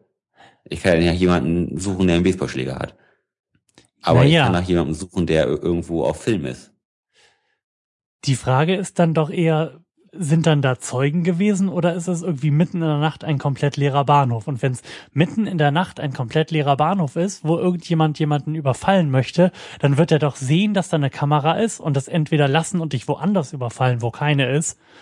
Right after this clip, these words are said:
Speaker 2: Dann ist
Speaker 1: Da sind
Speaker 2: der
Speaker 1: wir wieder
Speaker 2: Sicherheit-,
Speaker 1: dabei,
Speaker 2: dann ist
Speaker 1: mehr
Speaker 2: der
Speaker 1: Kameras,
Speaker 2: Sicherheitsgewinn
Speaker 1: ja oder nein?
Speaker 2: Genau, dann ist der Sicherheitsgewinn da, äh, geht gegen null. Oder er zieht sich halt einfach eben eine Maske drüber und überfällt dich. Und dann haben wir da auch nichts von. Und das würde bedeuten, dass wir,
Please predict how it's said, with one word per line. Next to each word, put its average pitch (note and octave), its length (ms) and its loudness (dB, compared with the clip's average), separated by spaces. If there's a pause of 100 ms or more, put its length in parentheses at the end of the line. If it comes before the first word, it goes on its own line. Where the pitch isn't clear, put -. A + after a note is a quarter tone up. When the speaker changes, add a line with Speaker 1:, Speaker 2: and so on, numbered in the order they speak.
(100)
Speaker 2:
Dann D#3+ 180 2
ist - 160 -10
Speaker 1:
Da E3 60 -4
sind E3+ 100 -4
Speaker 2:
der D3+ 100 4
Speaker 1:
wir D3 60 2
wieder - 140 2
Speaker 2:
Sicherheit-, D3 280 2
Speaker 1:
dabei, F#2 280 -4
Speaker 2:
dann G3 120 2
ist G3+ 100 4
Speaker 1:
mehr - 60 0
Speaker 2:
der D3 80 4
Speaker 1:
Kameras, D3 160 2
Speaker 2:
Sicherheitsgewinn C3+ 540 2
Speaker 1:
ja D3+ 60 2
oder E3 180 -6
nein? G#3 220 -8 (280)
Speaker 2:
Genau, F3 300 4
dann E3 180 2
ist F3+ 140 -6
der D#3 80 0
Sicherheitsgewinn C#3+ 640 -2
da, C#3+ 280 0 (360)
äh, D3+ 220 2
geht D3 240 -2
gegen D#3 240 0
null. E3+ 160 2
Oder F3+ 260 2
er F3 80 0
zieht F#3+ 240 -4
sich F#3 160 -4
halt F3 140 0
einfach F#3 320 0
eben D#3 180 -2
eine D3 120 2
Maske D#3+ 340 0
drüber A#2+ 340 0
und B2+ 120 -4
überfällt C3 440 -2
dich. D3+ 180 0 (300)
Und C#3+ 60 -6
dann D#3+ 160 4
haben F#3 140 2
wir F#3 40 0
da F#3 140 0
auch F3 260 4
nichts - 300 -2
von. G#2+ 260 -6 (320)
Und D#3 320 -2
das D3+ 220 0
würde F#3+ 160 2
bedeuten, F3 420 0
dass D3+ 220 -2
wir, D#3 260 -2